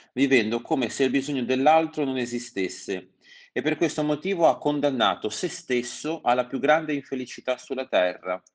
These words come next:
come nella vita eterna. Impariamo da questa s-, da questa triste vicenda a non chiudere il cuore davanti ai bisogni del nostro tempo. Ricordiamoci che c'è più gioia nel dare che nel ricevere.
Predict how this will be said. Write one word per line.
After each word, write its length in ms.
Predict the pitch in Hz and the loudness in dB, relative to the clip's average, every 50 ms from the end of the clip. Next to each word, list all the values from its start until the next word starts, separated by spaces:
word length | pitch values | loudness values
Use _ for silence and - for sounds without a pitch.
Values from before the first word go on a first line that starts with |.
| _ _ _ | _ _ _
come 240 | - 160 160 165 160 | -4 -2 -2 -2 -2
nella 220 | 151 147 135 120 | -2 0 0 0
vita 200 | 104 117 - - | -2 -4 -6 -6
eterna. 580 | 123 120 - 95 80 78 73 - 78 78 76 73 - _ _ _ _ _ _ _ _ _ _ _ _ _ _ _ _ _ _ _ _ _ _ _ | -6 -4 -2 0 0 0 -2 -6 -12 -20 -20 -20 -20 _ _ _ _ _ _ _ _ _ _ _ _ _ _ _ _ _ _ _ _ _ _ _
Impariamo 680 | - 123 123 123 135 131 117 113 101 92 95 95 95 98 | -4 -4 0 2 4 4 6 6 6 6 6 4 0 -4
da 120 | 95 101 | -6 -6
questa 260 | - - 120 - 123 | -6 -8 -10 -10 -12
s-, 200 | 113 - - _ _ _ | -14 -16 -18 _ _ _
da 200 | - 110 107 - | -6 -6 -6 -4
questa 260 | - 131 127 - 120 | -6 -6 -6 -8 -8
triste 400 | - - 135 135 135 - 139 127 | -6 -4 -4 -4 -4 -2 -2 -2
vicenda 760 | 107 110 - - - 107 98 90 85 87 87 90 92 90 - _ | -2 -4 -6 -4 -2 0 0 0 0 0 0 0 0 0 -2 _
a 100 | - 117 | -4 -2
non 200 | 117 117 117 117 | -2 -2 -4 -6
chiudere 400 | 113 - 139 139 117 113 110 101 | -4 -2 -2 0 2 2 2 2
il 160 | 98 95 - | 0 -2 -4
cuore 420 | - - 110 101 90 87 - 95 95 | -2 2 4 4 4 4 4 2 0
davanti 460 | 98 107 107 117 113 107 101 101 113 | 0 2 4 4 2 2 0 -4 -4
ai 80 | 104 101 | -4 -4
bisogni 560 | 110 104 - - 127 135 139 143 139 143 117 | -6 -8 -6 -4 -4 -4 -4 -4 -6 -4 -2
del 180 | 104 110 104 | -2 -2 -2
nostro 400 | 101 104 101 - - - 113 113 | -2 -4 -6 -6 -10 -14 -16 -10
tempo. 600 | - - 87 82 80 80 80 _ - 73 - _ _ _ _ _ _ _ - - - - - - - - - _ _ | -4 -4 -2 -2 -4 -6 _ _ -14 -14 -14 _ _ _ _ _ _ _ -20 -18 -18 -18 -18 -20 -20 -20 -20 _ _
Ricordiamoci 800 | - 135 135 - 156 143 120 123 113 107 104 107 101 104 - 113 | 0 2 4 6 6 6 8 6 6 6 4 0 -4 -6 -8 -8
che 160 | 104 - 117 | -8 -6 -8
c'è 220 | - - - 127 120 | -6 -4 -4 -4 -4
più 180 | - - 120 | -4 -6 -8
gioia 300 | 104 104 131 139 135 131 | -6 -2 0 0 0 0
nel 180 | 120 113 110 104 | 0 -2 -2 2
dare 360 | 92 107 104 104 98 92 87 | 4 6 6 6 6 4 0
che 120 | - - 90 | -4 -8 -10
nel 160 | 85 87 85 | -10 -10 -10
ricevere. 760 | 82 85 85 - - 95 85 80 78 80 76 71 64 - _ | -10 -12 -12 -12 -8 -8 -8 -6 -8 -10 -10 -12 -12 -16 _